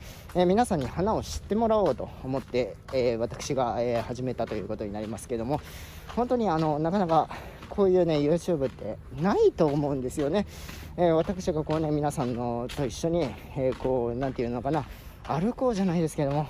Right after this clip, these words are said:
こういうYouTubeをやってもいいんじゃないかと思いまして、えー、まあ、歩いているわけです。まあまあ、あの、なんていうのかな。これ、これね、基本的に今日ね、農業公園行って花を紹介しようって、それだけなんですよ。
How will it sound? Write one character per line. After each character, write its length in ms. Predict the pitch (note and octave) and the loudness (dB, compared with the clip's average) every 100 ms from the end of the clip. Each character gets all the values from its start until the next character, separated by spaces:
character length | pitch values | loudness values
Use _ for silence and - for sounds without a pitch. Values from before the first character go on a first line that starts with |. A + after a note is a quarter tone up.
| - - | -8 -2
こ 160 | D3+ | 0
う 60 | D3+ | 2
い 60 | |
う 240 | D3 C#3 D#3 | 2 4 2
YouTube 380 | - F3+ A#2 G2+ | 2 -2 -2 -2
を 40 | |
や 120 | G#2+ | -4
っ 20 | |
て 120 | - F#3+ | -2 -2
も 100 | D3 | 0
い 60 | |
い 40 | G3 | 0
ん 60 | |
じ 80 | G#3+ | 2
ゃ 40 | F#3 | 2
な 100 | D#3 | 2
い 60 | |
か 80 | D3+ | 0
と 60 | C#3+ | 0
思 160 | D3+ | 2
い 40 | C#3+ | 0
ま 100 | C#3+ | 0
し 80 | |
て、 160 | F3 D3+ - - - - | 2 0 0 -16 -16 -4
え 180 | E3 D3 | 0 2
ー、 40 | |
ま 220 | C#3+ B2 A#2 | 0 0 -2
あ、 60 | |
歩 100 | B2+ | -2
い 60 | A2 | -4
て 100 | G#2 | -4
い 120 | G2+ | -4
る 80 | G2 | -2
わ 160 | A2+ A#2 | -2 0
け 140 | C#3 | 0
で 140 | A2 - | 0 -6
す。 200 | - - - - - - - - - - - - - - - - - - - - - - - | -10 -14 -16 -16 -16 -16 -18 -18 -18 -18 -20 -20 -20 -18 -18 -18 -18 -20 -20 -18 -18 -20 -10
ま 180 | C#3 C#3 | -2 -2
あ 20 | |
ま 120 | B2+ B2 A2 | 0 -2 -2
あ、 40 | B2+ | -2
あ 40 | |
の、 220 | C3 A#2+ | -2 -2
な 120 | C3 F#3+ | -2 -4
ん 80 | |
て 80 | A3 | -2
い 40 | G3 | -2
う 40 | |
の 80 | D#3+ | 0
か 140 | D3 | -2
な。 140 | D3+ - - - | -2 -6 -14 -6
こ 80 | G3 | 0
れ、 120 | F3+ | 0
こ 220 | C3+ - | 0 -2
れ 120 | A3 G3 | 0 2
ね、 140 | F3 | 2
基 120 | G#3 | 2
本 160 | G3+ G#3 | 2 2
的 140 | F3+ F3 | 2 0
に 100 | D3+ | 2
今 140 | A#3 D3+ | 2 4
日 60 | |
ね、 180 | C3 B2+ | 2 2
農 160 | D#3+ G#3+ | 2 2
業 140 | B3 | 0
公 180 | A#3 G#3 | 0 2
園 80 | C3 | 0
行 100 | - | -2
っ 20 | |
て 160 | D3 | 0
花 200 | B2 E3+ | 0 0
を 60 | D#3+ | 0
紹 180 | - B2+ | 0 2
介 140 | D3+ | 2
し 140 | D3+ D#3 | 2 2
よ 80 | - | 2
う 20 | |
っ 40 | |
て、 60 | - | 2
そ 140 | F3+ | 4
れ 80 | F3+ | 4
だ 120 | F#3+ | 4
け 100 | G3 | 4
な 100 | E3 | 2
ん 60 | B2 | 2
で 80 | G#2+ | 0
す 100 | |
よ。 100 | A#2 | -4